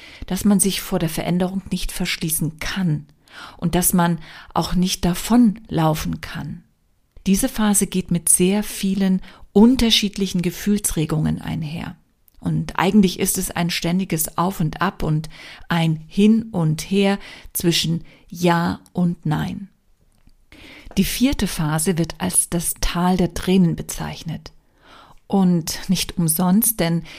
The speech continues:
diese Phase ist der absolute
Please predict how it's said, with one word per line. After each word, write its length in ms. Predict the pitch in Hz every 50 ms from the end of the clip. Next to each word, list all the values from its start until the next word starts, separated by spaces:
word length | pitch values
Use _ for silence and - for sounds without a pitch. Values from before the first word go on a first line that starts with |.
| - - - - -
diese 320 | 196 202 240 226 - 202
Phase 540 | 185 - - 175 160 160 170 202 214 226 214
ist 320 | 202 - 185 - - - -
der 160 | 170 - - - -
absolute 880 | - 175 180 202 - - - - 202 196 196 190 - - 190 190 185